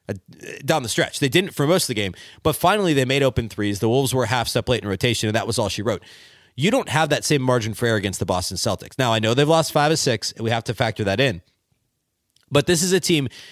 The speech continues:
that is ultra dangerous and not a very good matchup for the Wolves because they're such a good three-point shooting team. They shoot so many threes. They can play fast or they can play slow. They can kinda dictate terms however they want. They don't commit a lot of fouls. They're solid defensively. They're a good rebounding team,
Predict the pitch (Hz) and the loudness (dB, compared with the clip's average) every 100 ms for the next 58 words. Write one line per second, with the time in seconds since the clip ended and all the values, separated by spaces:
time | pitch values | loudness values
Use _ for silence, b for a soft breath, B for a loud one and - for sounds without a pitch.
0 | B - 143 135 - 151 - 156 127 117 | B 0 2 2 2 2 4 2 2 2
1 | 117 - 127 120 147 151 135 120 107 101 | 0 0 0 0 2 2 2 2 2 0
2 | 110 - 107 98 101 92 B B B 139 | -4 -2 -2 0 0 -2 B B B -6
3 | 123 139 131 131 - 127 131 104 120 - | 0 0 2 0 0 0 -2 0 -2 0
4 | 117 117 101 - 107 - 107 98 95 139 | 0 0 0 -2 -4 -2 0 0 -2 -2
5 | 123 127 113 107 - 104 95 113 101 95 | 0 0 0 -2 0 0 0 -2 -2 0
6 | 135 135 123 117 - 127 127 - 101 117 | 2 2 2 0 0 0 2 0 0 0
7 | 104 110 101 90 B B B 143 139 139 | 0 0 0 -2 B B B -2 0 0
8 | 151 127 95 127 - 113 - 123 110 110 | 0 2 0 -2 -2 -2 -2 -2 0 0
9 | 113 107 101 104 98 95 120 123 - 123 | 2 0 0 0 -2 -2 0 -2 0 0
10 | 120 113 107 98 98 90 87 B B B | 2 2 2 0 -2 -2 -4 B B B
11 | - 117 - 131 131 127 123 113 117 107 | -4 -2 2 2 2 2 0 0 -2 -2
12 | 101 107 95 87 - - 98 104 120 120 | -2 0 0 -2 2 2 2 -2 2 2
13 | 107 101 - 104 95 | 2 -2 -2 -2 -4